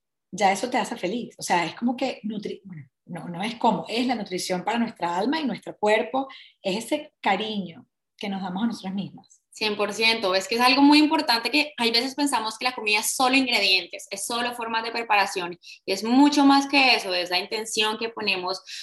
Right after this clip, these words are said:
Speaker 2: al comprar los ingredientes, al cocinar, todo el amor que se le pone, o no amor, porque la realidad es que también somos mamás y
Speaker 1: Sí, a
Speaker 2: estamos
Speaker 1: veces estamos corriendo.
Speaker 2: <clears throat> estamos corriendo, pero es ese,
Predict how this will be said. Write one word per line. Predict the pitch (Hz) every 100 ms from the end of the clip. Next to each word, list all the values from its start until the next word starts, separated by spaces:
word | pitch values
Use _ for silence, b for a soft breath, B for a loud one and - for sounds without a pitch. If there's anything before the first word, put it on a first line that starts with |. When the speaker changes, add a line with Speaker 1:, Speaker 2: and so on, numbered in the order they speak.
| B
Speaker 2:
al | 247 277
comprar | 247 233
los | 220 214
ingredientes, | 226 220 214 233 233 226 220 214 214 220
al | 214
cocinar, | - 226 - 214 214 220 220 214 220 -
todo | 214
el | 226
amor | 240 226 214 208
que | 226
se | 240
le | 233 -
pone, | 214 214 226 233
o | 240
no | 240 220
amor, | 226 339 - - -
porque | - - 185 170
la | 180 190
realidad | 190 185 180 175 180
es | -
que |
también | 226 285 220
somos | 208 233
mamás | 277 254 196 220
y |
Speaker 1:
Sí, | 294
a |
Speaker 2:
estamos | 285 - -
Speaker 1:
veces | 226 240
estamos | 214 214 -
corriendo. | 190 190 311 330 269
Speaker 2:
<clears throat> |
estamos | 262 226 294 -
corriendo, | 311 285 254 269 262 208 190
pero | 247 240 226 - -
es | 233 -
ese, | 254 262 277 285 302 311